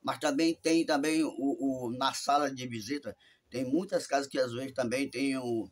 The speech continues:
tem, tem, tem um, um, um cômodozinho que é próprio pra poder você, quando ti-, quando tiver, quando estiver chovendo e, e você fechar, é bom quando aquela porta de vidro, certo?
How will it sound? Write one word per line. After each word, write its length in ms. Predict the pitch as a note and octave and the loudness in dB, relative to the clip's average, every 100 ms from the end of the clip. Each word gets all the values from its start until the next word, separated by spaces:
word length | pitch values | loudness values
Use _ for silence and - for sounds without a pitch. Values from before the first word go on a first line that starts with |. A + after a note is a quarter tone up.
| _ _ - _ - | _ _ -20 _ -2
tem, 200 | B2+ B2 | -2 0
tem, 260 | C3+ - _ | -4 -4 _
tem 120 | C3 C3+ | -4 -2
um, 120 | B2+ C3 A#2 | -2 -6 -4
um, 180 | G#2+ - | -6 -6
um 360 | A#2 A#2+ A2+ G#2 | -4 -2 -2 -2
cômodozinho 960 | C#3+ D3 D3 C3+ A#2 A2 C3 D3+ G2+ D2+ _ _ _ _ | 0 2 2 0 0 0 0 0 -2 -8 _ _ _ _
que 120 | C#3 | 0
é 180 | C#3+ C3+ | 4 2
próprio 480 | B2+ - D3 D#3 - _ | 0 -2 0 0 -2 _
pra 220 | D3 C#3+ | 2 2
poder 300 | C#3 B2+ C#3 | 0 0 0
você, 400 | C3 B2+ C3 B2 | 0 -4 -4 -4
quando 200 | C#3 C3+ | -4 -6
ti-, 260 | - - - | -8 -12 -8
quando 220 | C#3 C#3 | -4 -4
tiver, 400 | C3 A#2 B2+ G#2+ - _ _ - _ _ | -6 -2 0 0 -8 _ _ -20 _ _
quando 180 | D#3 E3 | -2 -2
estiver 300 | - C#3+ C#3 | -2 0 0
chovendo 600 | B2+ A#2 G#2+ D3+ B2+ E2+ _ _ _ _ | -2 -6 -2 0 0 -6 _ _ _ _
e, 360 | G#2+ C3+ - A#2+ | -2 -2 0 -2
e 60 | |
você 300 | A2 - C#3+ | -2 -2 -4
fechar, 460 | C#3 B2+ - A#2+ F#2 - _ _ - | -4 -6 -2 -2 -2 -12 _ _ -4
é 120 | D#3+ | -4
bom 260 | D3+ F3+ F#3 - | 0 0 0 -2
quando 180 | F3 E3 | 0 0
aquela 520 | - D3 A#3 - - _ | 0 0 0 -2 -6 _
porta 280 | - D3 C3 | -2 -2 -2
de 100 | C3+ | -8
vidro, 540 | G#2+ C#3 D3 A#2 F2+ - | -6 -2 0 -2 -8 -6
certo? 360 | B2 D#3+ - | 0 0 -2